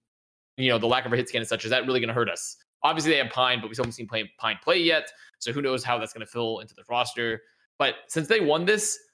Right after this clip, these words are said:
in my opinion, Fuel have shown they are continuing to be the most adaptable team, and you should have no confidence issues about them, right? They can still have some tough matches,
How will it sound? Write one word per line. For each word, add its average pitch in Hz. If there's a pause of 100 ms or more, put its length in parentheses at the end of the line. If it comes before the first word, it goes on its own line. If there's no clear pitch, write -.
(500)
in 147
my 156
opinion, 151
Fuel 143 (280)
have 127
shown 135
they 123
are 120
continuing 127
to 120
be 117
the 107
most 113
adaptable 117
team, 160 (200)
and 127
you 131
should 139
have 131
no 139
confidence 120
issues 104
about 98
them, 95
right? 117
They 151
can 208
still 277
have 233
some 196
tough 170
matches, 127